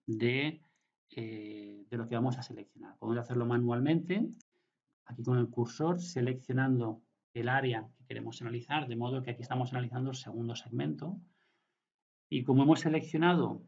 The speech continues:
todo lo que veis aquí en colores, pues aquí únicamente pasando el cursor, pues podemos ver que se ha competido, o sea, se ha hecho esta serie a trescientos setenta y cuatro vatios, a un promedio de tres treinta,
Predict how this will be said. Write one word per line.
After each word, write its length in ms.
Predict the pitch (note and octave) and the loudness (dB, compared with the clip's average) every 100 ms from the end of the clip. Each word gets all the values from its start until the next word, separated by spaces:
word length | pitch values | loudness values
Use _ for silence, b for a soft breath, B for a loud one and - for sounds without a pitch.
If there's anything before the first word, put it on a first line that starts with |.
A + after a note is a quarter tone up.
| _ | _
todo 160 | - C#3+ | 0 2
lo 100 | C#3 | 2
que 100 | C3+ | 2
veis 200 | C3+ C3+ | 2 0
aquí 160 | B2+ C3 | -2 0
en 120 | C3 | 0
colores, 680 | C3 D3+ D3+ E3 A#3 - _ _ _ _ _ - | 0 0 0 -2 -6 -10 _ _ _ _ _ -4
pues 220 | A#2 A#2 | -4 -4
aquí 240 | A2+ B2 | -6 -2
únicamente 560 | B2 B2+ B2+ B2 B2 C3 | 0 0 -2 -2 -2 -2
pasando 320 | A#2+ B2 B2 | -4 -2 -4
el 80 | A#2+ | -4
cursor, 560 | C3 B2+ C#3+ C#3+ - - | -4 -4 -2 -2 -4 -12
pues 140 | B2 | -12
podemos 400 | - G#2+ A2 A2 | -10 -8 -6 -6
ver 240 | A2+ A#2 A#2 | -4 -4 -6
que 60 | |
se 100 | A#2 | -14
ha 60 | A2 | -10
competido, 580 | A2+ A2+ G#2+ A#2 A#2+ A#2+ | -8 -8 -4 -2 -2 -4
o 100 | A#2 | -6
sea, 320 | A2+ A2+ A#2 | -8 -8 -8
se 120 | - | -10
ha 20 | |
hecho 80 | - | -10
esta 140 | A#2 | -10
serie 480 | B2 A#2+ A#2+ B2 B2+ B B B B B B - | -10 -6 -2 -2 -2 B B B B B B 0
a 80 | |
trescientos 360 | B2 A#2+ C3+ C3 | 0 0 0 0
setenta 220 | C#3 C3 | 0 0
y 60 | C3 | 0
cuatro 240 | C3+ C3+ | 0 2
vatios, 420 | D3+ D#3+ E3+ F3 E3+ | 2 4 2 2 0
a 60 | |
un 100 | A#2+ | -2
promedio 360 | A#2 A#2 A#2+ A#2+ | -2 -2 0 0
de 80 | A#2+ | -2
tres 260 | A#2+ A#2+ | -4 -6
treinta, 560 | C#3+ C#3+ D3 D3 D3+ | 0 0 2 0 -2